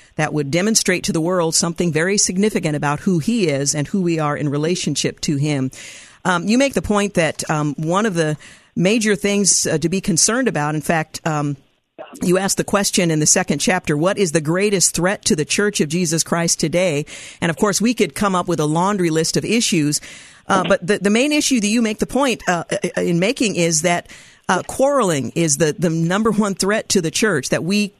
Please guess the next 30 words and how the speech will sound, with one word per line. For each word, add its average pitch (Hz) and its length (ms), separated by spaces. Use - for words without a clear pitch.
cannot, 226 600
will 185 280
not, 180 300
do 208 180
not 180 260
get 170 160
along, 170 420
that 143 120
unity 175 500
is 165 200
lacking. 160 540
Uh, 139 160
talk - 260
a 311 60
bit 269 120
about 214 220
how 214 160
significant 226 720
that 185 220
is 196 260
and 170 180
where 202 220
we 247 140
go 196 240
from 185 220
here 208 400
in 180 200
attempting 170 600
to 175 160
reflect 185 500